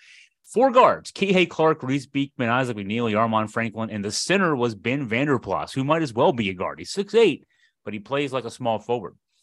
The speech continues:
Uh, big guy, but he's, he's a perimeter shooter, and, uh, but he can defend in the post.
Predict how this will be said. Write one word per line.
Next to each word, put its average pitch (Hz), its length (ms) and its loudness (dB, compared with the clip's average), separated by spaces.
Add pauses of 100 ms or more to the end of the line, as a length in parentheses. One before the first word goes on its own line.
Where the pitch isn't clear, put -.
(260)
Uh, 101 380 2
big 175 420 -2
guy, 98 300 2
but 107 200 -2
he's, 117 240 -2
he's 123 220 -8
a 123 80 -4
perimeter 127 440 -2
shooter, 120 500 -6 (380)
and, 104 380 -8
uh, 107 200 0
but 127 200 2
he 196 80 6
can 220 140 0
defend 208 260 0
in 196 60 2
the 175 80 -2
post. - 500 2